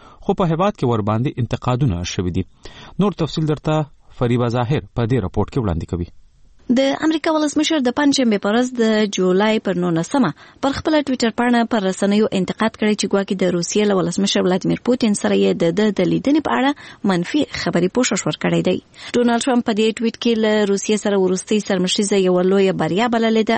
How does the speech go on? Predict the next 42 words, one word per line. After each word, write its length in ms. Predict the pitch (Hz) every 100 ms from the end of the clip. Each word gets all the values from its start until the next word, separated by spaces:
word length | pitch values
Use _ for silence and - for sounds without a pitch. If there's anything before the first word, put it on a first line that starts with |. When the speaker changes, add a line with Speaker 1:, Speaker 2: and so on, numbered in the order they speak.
| -
Speaker 2:
او 100 | 175
وایي، 260 | 208 254 254 - -
تمه 200 | 302 277
لري 220 | 247 247
چې 200 | 247 254
له 60 | 214
ولسمشر 480 | 190 196 208 214 196 -
پوتین 260 | 294 262
سره 300 | 233 220 214
یې 20 | 185
دوهمه 380 | 175 202 311
لیدنه 320 | 214 165 180 180
هم 80 | 175
وسي، 300 | 170 170 165 - - -
څو 160 | 220 190
د 140 | 185
ځینو 200 | 208 202
هغو 240 | 214 202
موضوعاتو 500 | 190 180 175 196 -
بشپړېدل 540 | 180 175 - 170 175 196 -
پیل 180 | 320
سي 180 | 320 -
چې 140 | 269 349 - -
دوی 160 | 170
بحث 280 | 180 247 -
ورباندې 340 | 170 170 165 170
کړی 180 | 180 170
دی. 220 | 185 - - -
ولسمشر 440 | 269 285 294 302 311
ټرمپ 380 | 262 269 247 240
وایي، 220 | 240 233 _ - _
په 80 | 254
دې 100 | 262 254
کې 80 |
د 140 | 220 226
تروریزم 520 | 226 190 196 202 202
مخنیوی، 580 | 190 - 170 165 220 247 - -
د 120 | 202
اسرائیل 360 | 180 - 185 180
لپاره 260 | 175 180 175 - 175
امنیت، 440 | 165 180 285 - - - -
د 140 | 233